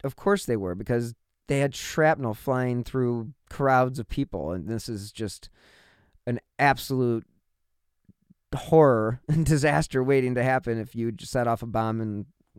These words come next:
in a crowd. That is what's gonna happen. Now, of course, the attack would remain the deadliest terrorist incident on U S soil until the Oklahoma City bombing seventy-five years later.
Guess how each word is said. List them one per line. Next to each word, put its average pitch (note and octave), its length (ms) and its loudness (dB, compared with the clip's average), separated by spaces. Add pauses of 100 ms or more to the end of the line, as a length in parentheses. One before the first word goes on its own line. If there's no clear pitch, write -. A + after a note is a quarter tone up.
(280)
in A#2+ 140 -4
a A#2 60 -4
crowd. C#3 420 0 (160)
That G#2+ 160 -4
is A#2 180 -2
what's A#2+ 300 -8
gonna A2+ 180 -4
happen. G2+ 400 -6 (800)
Now, C#3+ 340 4 (320)
of C3+ 80 -8
course, D3 500 4
the C3+ 220 -2
attack D3+ 480 2
would B2+ 720 2 (920)
remain C3+ 320 2
the B2 80 -2
deadliest C3 480 0
terrorist B2+ 400 0
incident A2+ 480 -4 (100)
on A#2 200 -4
U D3+ 140 2
S D3+ 100 0
soil G3 440 0
until A#2+ 300 -2
the C#3 140 -2
Oklahoma F#3 480 -2
City A3+ 240 -4
bombing B2+ 500 0
seventy-five E3 560 -2
years E3 220 -2
later. D#3 460 -2